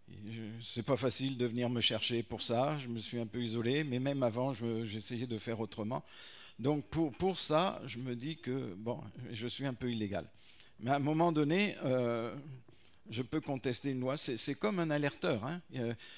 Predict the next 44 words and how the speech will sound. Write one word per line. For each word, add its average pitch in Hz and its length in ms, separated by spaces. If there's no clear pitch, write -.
euh, 107 160
c'est, - 240
c'est - 180
vrai 151 220
que 175 280
Snowden 151 640
est - 160
illégal, 143 540
mais 123 160
il 127 60
n'est 139 80
pas 170 180
immoral, 101 460
<laughs> - 640
en 170 140
quelque 143 400
sorte. 120 300
Euh, 131 120
et - 100
lui, 180 220
il 156 80
a - 40
pris 151 200
d'énormes 120 380
risques. - 360
Mais 127 180
si 120 180
je 120 120
vais 123 180
juste 139 300
écouter, 131 420
donc 160 260
en 131 120
fait, - 360
utiliser 185 640
le 151 120
V 139 220
P 143 220
N 139 180
par 127 200
lui-même, 131 520
je 113 140
pense 208 400
que 165 360